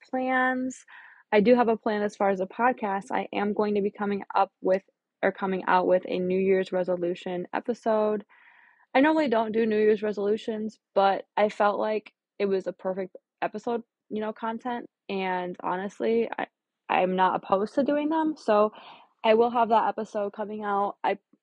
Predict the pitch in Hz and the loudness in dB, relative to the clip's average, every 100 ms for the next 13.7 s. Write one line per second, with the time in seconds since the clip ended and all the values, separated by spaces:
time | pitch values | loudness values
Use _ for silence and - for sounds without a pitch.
0 | _ 233 - 220 262 254 240 226 226 202 | _ 0 0 -4 -2 -2 -2 -4 -4 -4
1 | 208 180 - - 226 254 240 233 226 - | -4 -6 -6 -10 -4 -2 0 -2 -2 -2
2 | 196 196 190 196 180 190 185 - 190 190 | 0 0 -2 -2 -2 -2 -4 -8 -12 -8
3 | 196 190 185 185 190 202 202 190 190 190 | -10 -8 -6 -4 -2 0 2 0 -4 -2
4 | 175 202 - 233 226 220 - _ _ - | -4 -4 -4 0 2 2 -2 _ _ -20
5 | - - _ _ - 240 240 233 233 226 | -20 -20 _ _ 2 6 6 6 0 0
6 | 233 214 220 208 208 202 - 196 - 226 | 2 2 2 -2 -4 -6 -10 -10 -8 -8
7 | - 214 214 220 - - 202 196 190 190 | -8 -6 -6 -8 -14 -10 -6 -4 -4 -6
8 | 185 190 - - - 196 196 214 190 - | -6 -8 -10 -16 -4 -4 -2 -2 -2 -2
9 | - 214 202 196 196 196 - - 196 190 | -4 2 4 4 2 -2 -8 -2 0 0
10 | 196 208 - 196 190 - 196 190 190 - | 0 -2 -2 -2 -4 -4 -6 -6 -6 -10
11 | - 247 247 247 247 247 254 - - - | -12 -8 -4 0 2 0 -2 -14 -16 -4
12 | 202 220 220 - 226 214 220 190 185 190 | -2 0 0 2 2 2 0 -2 -2 -4
13 | - - 254 247 240 240 240 | -4 0 4 4 4 0 -2